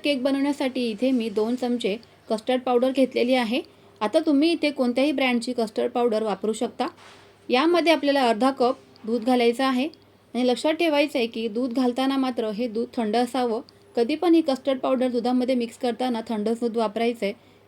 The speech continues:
जेणेकरून पटकन आपली ही जी पावडर आहे ती छान अशी गुठळ्या न होता मिक्स होऊन जाते. अशा पद्धतीने आपल्याला ही कस्टर्ड पावडर मिक्स करून घ्यायची आहे.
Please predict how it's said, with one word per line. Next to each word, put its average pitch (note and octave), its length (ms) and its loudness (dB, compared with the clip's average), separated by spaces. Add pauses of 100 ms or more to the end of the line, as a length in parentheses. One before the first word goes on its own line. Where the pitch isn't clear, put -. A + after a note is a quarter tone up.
(160)
जेणेकरून B3+ 500 2
पटकन B3 380 -2
आपली A#3+ 240 -4
ही A#3+ 140 -2
जी B3 80 -2
पावडर A3 340 0
आहे A3 220 0
ती A3 160 -6 (300)
छान B3 200 -2
अशी A#3+ 260 -4 (440)
गुठळ्या B3 320 2
न B3+ 80 4
होता C#4 380 2
मिक्स A#3 300 -4
होऊन A#3+ 220 0
जाते. B3 280 -2 (380)
अशा D#4 180 0
पद्धतीने D4+ 560 2
आपल्याला C#4 320 0
ही C#4 80 0
कस्टर्ड B3+ 360 -2
पावडर B3 360 0 (180)
मिक्स G#3 200 -10
करून A#3 280 -2
घ्यायची B3 320 -2
आहे. D#4 80 -4